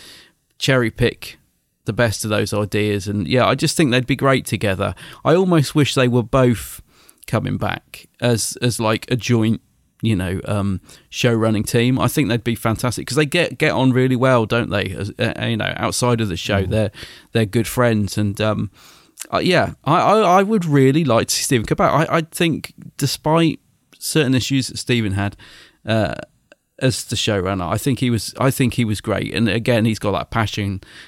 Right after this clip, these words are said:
Speaker 1: He loves Doctor Who, and, um, and I, I think he was a great writer. Uh, I really do. I think we'll look back on Moffat a bit more fondly,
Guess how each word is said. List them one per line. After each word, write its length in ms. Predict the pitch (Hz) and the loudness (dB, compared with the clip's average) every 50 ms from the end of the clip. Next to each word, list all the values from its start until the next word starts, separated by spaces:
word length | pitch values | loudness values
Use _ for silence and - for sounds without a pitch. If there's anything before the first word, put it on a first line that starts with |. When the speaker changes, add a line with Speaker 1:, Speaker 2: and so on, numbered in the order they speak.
| _ | _
Speaker 1:
He 100 | _ - | _ -4
loves 440 | 107 113 117 123 127 123 - - - | 0 2 4 4 4 4 2 -2 -6
Doctor 320 | - - - - - - 95 | -6 -6 -8 -8 -10 -10 -8
Who, 240 | 95 92 95 101 - - _ _ _ _ | -8 -6 -8 -8 -10 -12 _ _ _ _
and, 360 | - - 110 113 107 107 98 - | -8 -6 -4 -2 -2 -4 -2 -2
um, 320 | 107 107 107 107 107 104 - _ _ - - _ _ _ _ _ - _ | -2 -2 -2 -2 -4 -4 -6 _ _ -20 -20 _ _ _ _ _ -20 _
and 200 | - - 117 120 | -4 -2 0 0
I, 260 | 123 120 - - 135 | 0 0 2 2 2
I 40 | 147 | 2
think 220 | - - 151 143 | 2 2 0 2
he 60 | - 143 | 2 0
was 100 | 143 127 | -2 0
a 40 | 147 | 0
great 200 | - 151 156 117 | 0 0 2 2
writer. 460 | - - 90 85 - - - 98 101 - | 2 0 0 0 0 -2 -4 -4 -6 -4
Uh, 60 | 117 117 113 | -2 -2 -2
I 60 | 107 113 | -2 -2
really 380 | 120 120 131 143 135 123 120 | -2 0 0 2 2 2 0
do. 240 | 117 135 131 110 98 - - _ - - | 0 0 0 0 -2 -4 -10 _ -14 -4
I 100 | - 127 | -4 0
think 180 | - 180 180 143 | 2 2 2 4
we'll 160 | 156 160 151 | 4 6 6
look 160 | 151 139 - | 4 4 4
back 240 | - 147 131 - - | 2 0 0 0 -2
on 260 | 120 110 107 110 92 - - _ _ _ _ | -2 -2 -2 -4 -6 -8 -16 _ _ _ _
Moffat 480 | 104 107 101 - - 107 98 87 - - _ _ _ _ _ _ _ - | -4 -4 -4 -2 -2 -2 -2 -2 -4 -8 _ _ _ _ _ _ _ -8
a 40 | 98 | -4
bit 140 | 123 107 | -4 -2
more 140 | 92 110 110 | -2 -2 -4
fondly, 480 | - - 117 113 107 101 107 104 101 | -2 0 0 0 0 -2 -2 -4 -4